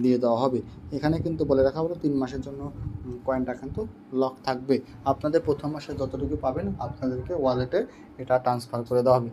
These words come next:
অবশ্যই, উম, যদি ভিডিওটি ভালো লেগে থাকে অবশ্যই চ্যানেলটি subscribe করবেন এবং পাশে থাকা বেল বাটনটি প্রেস করে দেবেন। আর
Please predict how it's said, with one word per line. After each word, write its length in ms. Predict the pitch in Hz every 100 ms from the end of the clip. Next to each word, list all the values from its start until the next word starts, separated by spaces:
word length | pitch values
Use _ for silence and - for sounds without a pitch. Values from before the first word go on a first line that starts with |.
| -
অবশ্যই, 500 | 151 165 165 165 175 190 - - - -
উম, 160 | 135
যদি 200 | 123 131
ভিডিওটি 320 | 131 139 147 147
ভালো 200 | 147 147
লেগে 160 | 165
থাকে 240 | 156 170 185 -
অবশ্যই 480 | 143 165 - 156 151 -
চ্যানেলটি 280 | 123 123 -
subscribe 420 | 156 151 170 170
করবেন 220 | 170 170
এবং 360 | 175 135 123 131 - - - - - - - -
পাশে 180 | 131 127
থাকা 200 | 123 131
বেল 160 | 123 127
বাটনটি 360 | 127 151 160
প্রেস 220 | 170 165 -
করে 160 | 165
দেবেন। 240 | 160 175 196
আর 280 | 127 120